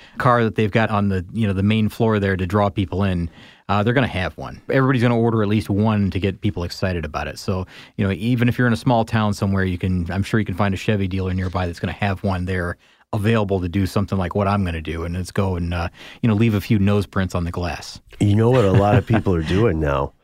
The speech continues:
Speaker 2: and have been for a while, it's an industry that I personally don't know a ton about. There are a lot of people who are buying exotic cars or high-performance vehicles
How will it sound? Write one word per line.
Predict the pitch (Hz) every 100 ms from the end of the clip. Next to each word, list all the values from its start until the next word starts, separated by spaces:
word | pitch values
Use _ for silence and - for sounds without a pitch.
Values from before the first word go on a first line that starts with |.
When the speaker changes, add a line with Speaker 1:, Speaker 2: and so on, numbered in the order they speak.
| _ _ -
Speaker 2:
and | 82
have | 78 92 113
been | 92 82
for | -
a | 78
while, | 76 98 90 76 76 _ _ _ _ -
it's | - -
an | 90
industry | 90 85 - 87 80
that | 78 78 78
I | 82 80 -
personally | - 90 82 85 78
don't | 85 82
know | 82 76
a |
ton | - 82 76
about. | 80 95 - - - _ -
There |
are | 107
a |
lot | 113 120
of | 117
people | - 110 101 92 - 92
who | 98 90 90
are | 98 90 87
buying | 73 90 92 95 95 85 80 -
exotic | 92 85 92 90 92 85
cars | - - 85 90 113
or | 82
high-performance | - 95 95 90 - 98 95 80 -
vehicles | 85 95 - 147 165